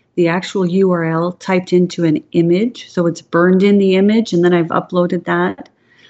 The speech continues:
I've had it in the ingredients list. So I haven't received a definitive answer about this from Pinterest, but I've heard that you're not supposed to have the U R L typed in there.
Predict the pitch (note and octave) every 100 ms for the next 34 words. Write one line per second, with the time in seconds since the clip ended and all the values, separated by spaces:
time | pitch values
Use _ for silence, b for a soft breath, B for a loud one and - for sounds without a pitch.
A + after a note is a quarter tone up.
0 | b E3+ E3+ E3 - E3+ E3+ D#3+ - -
1 | F3 E3 D#3+ D3+ D#3 D3+ - - E3 G3+
2 | A3 G#3+ - G3+ G#3+ G#3 - _ b b
3 | b b - G3+ F3+ E3+ E3+ - - E3
4 | G#3+ A#3 - F#3 F#3 G3 F3+ E3 E3+ E3
5 | F3+ E3+ D#3+ - D#3+ E3+ F3 - F#3 E3+
6 | D#3+ D#3+ - - F3+ - F3+ E3 F#3 F3+
7 | F#3 F#3 - b b _ F3+ F3 E3+ -
8 | A3 G#3+ G3+ F3+ - E3 E3+ E3+ E3 -
9 | F3 D#3 - D#3 D#3+ D3 D#3 D#3+ D3+ D3
10 | C#3+ D3 - D#3 D3 D3+ D#3 F3 G#3+ D4+